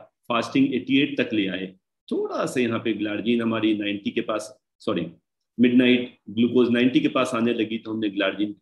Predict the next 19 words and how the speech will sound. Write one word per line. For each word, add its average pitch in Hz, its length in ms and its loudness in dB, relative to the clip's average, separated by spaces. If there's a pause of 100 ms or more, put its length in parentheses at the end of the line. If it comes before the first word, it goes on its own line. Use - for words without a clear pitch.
doses 95 280 -4
और 95 280 -10
कम 165 220 0
कर 104 200 -4
ली 87 260 -10 (260)
और 147 180 -2
patient 131 380 0
हमारा 101 280 -6
बहुत 101 320 -8
अच्छे - 360 -4 (160)
control 101 360 -2
में 98 220 -6 (300)
आ 90 100 -8
गया। 80 280 -16 (600)
तो - 80 6
हमें 151 200 6
ल-, 135 140 4
समय 196 300 2
लगा, 123 480 0